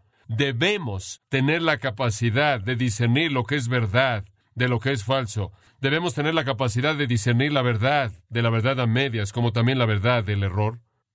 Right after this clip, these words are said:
Y cuando la iglesia pierde su capacidad de discernir de esta manera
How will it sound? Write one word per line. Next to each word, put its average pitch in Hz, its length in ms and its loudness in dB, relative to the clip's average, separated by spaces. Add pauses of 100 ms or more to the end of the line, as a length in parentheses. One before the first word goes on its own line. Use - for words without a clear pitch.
(140)
Y 131 100 0
cuando 151 360 0
la 147 200 2
iglesia 196 640 -4
pierde 185 460 -2
su 120 280 -2
capacidad 143 880 0 (300)
de 123 160 0
discernir 123 640 0
de 147 100 0
esta 123 200 0
manera 117 540 2